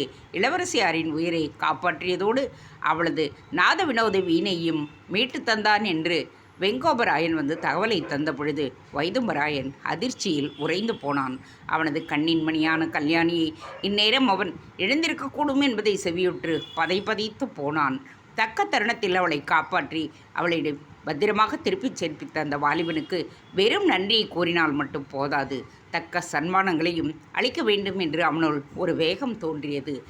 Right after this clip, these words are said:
ஆனால் அந்த வாலிபன் யார்? கல்யாணியிடம் இந்த வாலிபனை பற்றி விசாரித்தார். "கல்யாணி, உன்னை காப்பாற்றிய அந்த இளைஞன் யார்? அவனை பற்றி தகவல்கள் ஏதேனும் அறிவாயா?" கல்யாணியின் கன்னங்களில் செம்மை பூத்தது.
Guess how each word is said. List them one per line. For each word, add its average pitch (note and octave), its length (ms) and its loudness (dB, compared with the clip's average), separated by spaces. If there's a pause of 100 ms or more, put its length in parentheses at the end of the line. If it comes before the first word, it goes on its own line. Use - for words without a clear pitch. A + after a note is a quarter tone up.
(220)
ஆனால் D#3 380 2 (560)
அந்த G3 220 2
வாலிபன் G3 580 2 (140)
யார்? D#3+ 300 2 (400)
கல்யாணியிடம் G3+ 680 4
இந்த E3 240 2
வாலிபனை E3 420 0
பற்றி C#3+ 280 -6
விசாரித்தார். C#3+ 680 -2 (500)
"கல்யாணி, D3 420 0 (260)
உன்னை G3+ 220 -2
காப்பாற்றிய D4 540 2
அந்த A3 140 0
இளைஞன் F#3 500 0 (220)
யார்? E3+ 320 2 (260)
அவனை F#3+ 260 0
பற்றி G3 360 -4
தகவல்கள் E3 580 -2 (260)
ஏதேனும் F#3+ 500 2
அறிவாயா?" F#3+ 520 0 (760)
கல்யாணியின் D#3+ 680 0
கன்னங்களில் D3+ 580 -2 (120)
செம்மை B3+ 500 -2
பூத்தது. C#3 520 -8